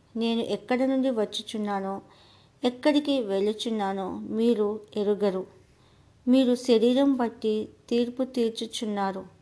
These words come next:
నేనెవరికిని తీర్పు తీర్చను.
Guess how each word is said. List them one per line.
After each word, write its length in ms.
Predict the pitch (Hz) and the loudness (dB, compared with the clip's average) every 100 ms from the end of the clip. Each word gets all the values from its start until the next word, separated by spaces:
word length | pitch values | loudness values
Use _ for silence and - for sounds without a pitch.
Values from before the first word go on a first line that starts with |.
| _ _ _ _ - | _ _ _ _ -4
నేనెవరికిని 1040 | 233 240 240 233 220 247 277 - 220 208 214 | 2 4 4 2 2 2 0 0 -2 0 -2
తీర్పు 460 | - 226 226 - | 0 0 0 -4
తీర్చను. 680 | 240 226 220 - 220 190 | -2 0 0 0 -6 -6